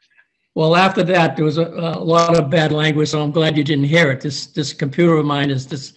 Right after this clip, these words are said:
fading out on me. Um, the, the, the four employees in the clerk's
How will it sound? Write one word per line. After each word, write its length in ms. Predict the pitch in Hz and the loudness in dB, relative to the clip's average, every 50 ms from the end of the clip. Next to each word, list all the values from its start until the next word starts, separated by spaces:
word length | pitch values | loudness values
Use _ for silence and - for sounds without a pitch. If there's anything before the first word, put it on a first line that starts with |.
| _ _ _ | _ _ _
fading 360 | - 170 165 165 160 151 147 | -2 0 2 2 2 2 0
out 180 | 143 143 139 131 | 0 -2 -2 -2
on 80 | 120 | -4
me. 160 | 113 117 113 - - - - - - - _ | -6 -8 -14 -16 -20 -20 -20 -20 -20 -10 _
Um, 400 | 151 151 156 156 143 143 139 - - _ _ _ _ | -2 0 0 0 0 -2 -4 -8 -16 _ _ _ _
the, 800 | - - - - - - 202 160 139 160 156 185 165 165 - 156 | -20 -16 -14 -14 -14 -12 -12 -12 -10 -4 -2 0 0 0 -2 -6
the, 420 | 165 - 170 175 208 170 170 170 | -12 -12 -6 -2 0 0 0 0
the 300 | 170 165 165 165 160 151 | 0 0 0 0 0 -2
four 640 | 151 - - - - - - - 240 220 220 208 196 | -4 -8 -14 -20 -20 -20 -10 -2 0 2 4 4 4
employees 560 | 185 175 180 - 202 190 190 175 160 135 - | 2 2 0 0 0 2 4 4 4 2 0
in 200 | - 160 156 160 | -2 -2 0 0
the 80 | 165 151 | 0 -2
clerk's 600 | 135 - - - 220 185 190 190 180 185 - | -4 -8 -12 -6 -4 -2 0 0 -2 -4 -8